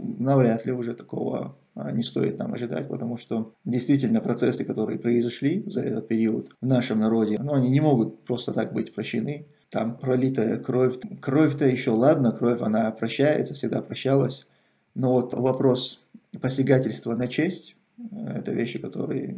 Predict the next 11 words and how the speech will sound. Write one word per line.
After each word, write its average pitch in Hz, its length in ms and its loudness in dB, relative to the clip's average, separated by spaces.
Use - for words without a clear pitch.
не - 460 -4
прощаются, 139 640 -4
то - 80 -6
есть - 160 -6
там, 117 160 -2
а - 80 -2
там 117 280 -4
очень 120 240 -4
много 127 260 -4
таких 131 280 -8
моментов. 123 420 -8